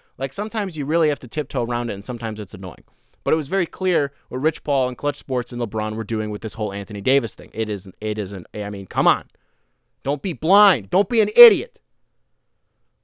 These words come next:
Then they go and have dinner. And it's like, what do you think they talked about? There's nothing wrong with them having dinner,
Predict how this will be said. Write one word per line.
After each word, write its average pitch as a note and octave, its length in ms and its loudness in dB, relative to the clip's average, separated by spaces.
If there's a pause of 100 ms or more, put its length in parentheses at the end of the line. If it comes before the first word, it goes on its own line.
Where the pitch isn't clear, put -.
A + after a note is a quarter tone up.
(460)
Then E3 180 0
they G3 140 2
go F3 220 2
and E3+ 80 2
have D#3+ 140 0
dinner. D3+ 280 -2 (580)
And B2 140 -2
it's B2 160 -4
like, B2 200 0
what D3 160 -2
do F3+ 40 0
you F3 140 -4
think C#3+ 180 -4
they A2 80 -2
talked F#2 280 -8
about? E2+ 260 -10 (260)
There's - 120 -12
nothing F3+ 180 -6
wrong A2+ 180 0
with B2 120 -2
them G2 100 -8
having F#2 220 -8
dinner, A#2 300 0